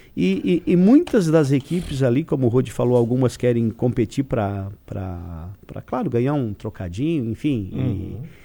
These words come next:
Speaker 1: e fazer a sua resenha, como se diz, né? Mas tem outra galera que vai lá só pra se divertir, né? Que, ó, poxa, a gente vai lá, tem dia marcado pro futebol, tem arbitragem, tem horário, a gente vai lá pra jogar, ganhar ou perder do jogo. Nós temos um time, por exemplo, lá de,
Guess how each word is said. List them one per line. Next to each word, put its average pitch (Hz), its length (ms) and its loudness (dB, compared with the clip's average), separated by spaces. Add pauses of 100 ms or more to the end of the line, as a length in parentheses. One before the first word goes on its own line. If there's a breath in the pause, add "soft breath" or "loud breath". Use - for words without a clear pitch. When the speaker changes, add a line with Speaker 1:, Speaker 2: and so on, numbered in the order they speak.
(120 loud breath)
Speaker 1:
e - 40 -6
fazer 147 280 4
a 143 60 4
sua 123 580 2 (160 soft breath)
resenha, 160 600 6
como 127 220 -2
se - 160 -6
diz, 165 220 2
né? 147 200 -2 (360 soft breath)
Mas 240 160 4
tem 277 140 2
outra 320 200 2
galera 247 360 6
que 262 100 -4
vai 240 120 4
lá 233 100 4
só 262 160 0
pra 285 120 0
se - 160 -4
divertir, 220 640 4
né? 135 260 2
Que, 135 140 -4
ó, 160 140 2
poxa, 175 360 4
a 127 40 -2
gente 165 180 -2
vai 156 160 2
lá, 165 160 4
tem 143 260 0
dia 151 220 2
marcado 143 480 0
pro - 140 -10
futebol, 127 640 0 (300 loud breath)
tem 220 200 4
arbitragem, 123 760 0
tem 190 260 2
horário, 151 320 4
a 190 40 2
gente 220 180 -2
vai 269 100 2
lá 294 100 2
pra 330 140 0
jogar, 240 420 4
ganhar 175 340 4
ou 311 60 2
perder 254 380 2
do 277 140 2
jogo. 160 320 4
Nós 127 160 0
temos 208 260 -2
um 185 120 2
time, 196 280 -4
por 165 160 -2
exemplo, 139 460 -2
lá 127 180 2
de, 120 420 -2